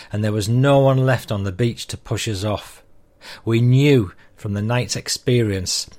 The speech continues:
that if we got off the barge to push, there was very little chance of us all getting back on it when it reached deep water, so there was a natural reluctance to do so. The German advance guard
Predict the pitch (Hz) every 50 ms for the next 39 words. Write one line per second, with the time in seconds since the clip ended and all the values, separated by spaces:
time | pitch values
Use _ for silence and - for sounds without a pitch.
0 | _ - - 95 107 - - 147 147 143 127 135 131 139 139 131 - 127 123 101
1 | 92 113 110 107 107 107 - - - 104 - - - - 107 92 - - - -
2 | - - - - - _ - 131 127 131 131 123 123 117 107 95 92 95 101 113
3 | 143 139 135 131 127 127 123 - - 113 - - 139 123 117 98 - - 90 95
4 | 95 101 113 117 117 113 104 - 120 104 - - 113 104 95 120 104 - - 113
5 | 104 95 98 92 - - - - - - - _ - 101 95 98 98 110 104 101
6 | 107 107 - - - - 101 - - 113 104 104 107 107 107 104 101 98 90 -
7 | - 101 98 - - _ _ _ _ - - - - - - 113 101 104 104 107
8 | 104 107 107 110 120 123 135 143 135 - - - 131 123 123 120 117 117 - -
9 | 113 113 113 120 131 131 - - - 101 92 - - - 104 92 - 120 117 104
10 | - - - 98 92 90 80 - - _ _ _ _ _ - _ - _ _ _
11 | - - _ _ _ _ _ - _ - - _ _ - _ - - - - -
12 | 104 90 104 127 135 139 143 147 143 143 131 127 110 107 131 131 131 123 - -
13 | - 123 120 117 117 120 113 98